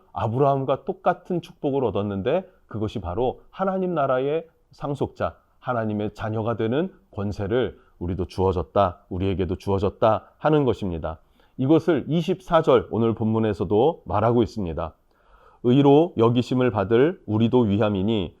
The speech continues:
곧 예수, 우리 주를 죽은 자 가운데서 살리신 이를 믿는 자니라." 아멘.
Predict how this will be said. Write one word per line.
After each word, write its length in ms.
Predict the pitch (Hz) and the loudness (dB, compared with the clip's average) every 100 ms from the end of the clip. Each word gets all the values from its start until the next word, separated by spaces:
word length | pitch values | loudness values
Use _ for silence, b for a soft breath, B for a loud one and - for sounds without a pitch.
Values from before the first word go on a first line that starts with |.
| _ | _
곧 400 | - 127 147 - B B | 2 6 6 2 B B
예수, 540 | 98 110 - 117 82 b b b | 0 0 0 0 0 b b b
우리 220 | - 127 151 | -2 0 0
주를 540 | - 120 131 127 90 | 0 2 4 4 2
죽은 280 | - 123 147 | -2 0 4
자 120 | 151 | 4
가운데서 520 | 143 107 117 110 - | 4 2 2 2 2
살리신 640 | 117 143 143 143 135 139 135 | -2 0 0 0 0 -4 -2
이를 480 | 107 104 131 196 202 | -2 2 4 4 0
믿는 560 | - 107 107 107 123 180 _ _ | -6 -2 0 2 0 -2 _ _
자니라." 760 | - 107 95 95 98 87 82 - - | -6 -2 0 2 4 2 -2 -8 -10
아멘. 480 | 85 90 107 90 | -6 -4 -2 -4